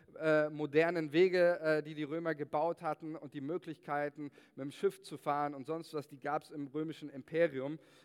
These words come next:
Äh, wäre Jesus irgendwo in Germanien, äh, geboren, wäre Paulus keine, kein Kilometer weit, äh, gekommen. Ja? Da gab's nur Wald. Ähm, aber die Römer, die hatten sehr viel ausgebaut, äh, gab sehr viele Handelswege. Und unter der Herrschaft von Octavian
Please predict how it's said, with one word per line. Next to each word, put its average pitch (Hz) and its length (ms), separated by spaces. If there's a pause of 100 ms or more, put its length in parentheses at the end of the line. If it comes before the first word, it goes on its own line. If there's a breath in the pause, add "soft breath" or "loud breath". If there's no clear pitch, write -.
(120 loud breath)
Äh, 131 300 (180)
wäre 139 160
Jesus 143 400
irgendwo 147 380
in 139 140
Germanien, 139 720 (260)
äh, 131 140
geboren, 127 480
wäre 127 140
Paulus 135 420
keine, 127 540 (100)
kein 127 160
Kilometer 151 540
weit, 113 180 (180)
äh, 113 180
gekommen. 110 420
Ja? 120 160
Da 123 80
gab's 127 260
nur 143 160
Wald. 135 280 (580 loud breath)
Ähm, 131 360
aber 147 180
die 170 140
Römer, 214 320
die 185 120
hatten 180 240
sehr 202 200
viel 208 180
ausgebaut, 190 800
äh, 160 340
gab 151 220
sehr 165 160
viele 165 260
Handelswege. 175 880 (440 loud breath)
Und 170 240
unter - 280
der 180 120
Herrschaft 208 560
von 175 180
Octavian 185 800